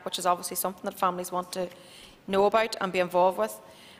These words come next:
But again, this aspect of the plan must be, as I said, fully communicated to families who I'm aware have raised concerns about the implications of redressing any imbalance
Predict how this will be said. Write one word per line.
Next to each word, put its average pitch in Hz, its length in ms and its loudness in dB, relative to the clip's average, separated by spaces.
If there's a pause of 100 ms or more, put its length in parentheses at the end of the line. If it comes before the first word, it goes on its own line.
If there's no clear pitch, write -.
But 196 100 4
again, 208 280 2
this 214 140 2
aspect 196 420 0
of - 20 -8
the 190 120 -10
plan 185 360 0
must 214 240 0
be, 196 300 -4
as 180 100 -6
I 175 40 -6
said, 180 220 0
fully 202 240 -2
communicated 190 520 -4
to - 60 -10
families 190 540 -2 (420)
who 196 180 6
I'm 196 180 2
aware 190 300 4
have 190 180 -2
raised 185 240 -4
concerns 185 600 -4
about 180 340 -2 (120)
the 190 100 0
implications 185 600 -4
of 185 160 -8
redressing 185 440 0
any 180 140 0
imbalance 180 500 0